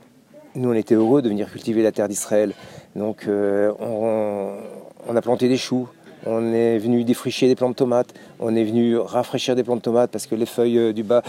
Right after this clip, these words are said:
faisaient de l'ombre pour éviter, euh, pour que les plants puissent, euh, euh, croître sous les, sous les serres, euh, au soleil. C'est un travail très, très basique, mais quelle satisfaction et quelle aide,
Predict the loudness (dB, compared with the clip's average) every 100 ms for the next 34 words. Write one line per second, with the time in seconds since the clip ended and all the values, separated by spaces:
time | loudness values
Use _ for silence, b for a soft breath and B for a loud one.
0 | -10 -8 -2 4 6 6 2 0 0 0
1 | 2 2 4 2 0 -2 -2 0 2 2
2 | 2 -2 2 4 4 0 B B -6 0
3 | 0 0 0 -2 0 -2 -2 -2 -4 -6
4 | -6 -8 -4 2 2 2 -2 -2 -4 0
5 | 2 2 -2 -2 -4 0 2 0 0 B
6 | B B -8 -6 -2 2 4 4 2 B
7 | B B B -4 -2 2 2 2 -8 -4
8 | 0 0 0 -4 -6 -14 -6 -4 -2 -6
9 | -6 -8 -6 -4 -4 -4 -8 -6 -2 -2
10 | -4 -20 -12 0 4 4 4 0